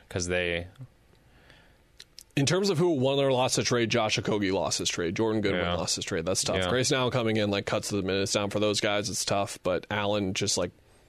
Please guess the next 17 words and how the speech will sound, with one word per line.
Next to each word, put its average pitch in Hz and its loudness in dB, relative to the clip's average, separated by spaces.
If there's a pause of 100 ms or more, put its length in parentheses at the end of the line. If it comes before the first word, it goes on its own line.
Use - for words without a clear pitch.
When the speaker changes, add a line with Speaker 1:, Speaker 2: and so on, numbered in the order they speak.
(280)
Speaker 2:
the 117 0
defense 120 2
is 104 0
not 104 -2
bad. 95 0
It's 104 0
at 82 -2
least 101 0
average, 98 -2 (100)
I 104 -2
feel 113 0 (120)
confident 120 0
in 117 0
saying, 117 2
as 98 0
far 104 0
as 98 0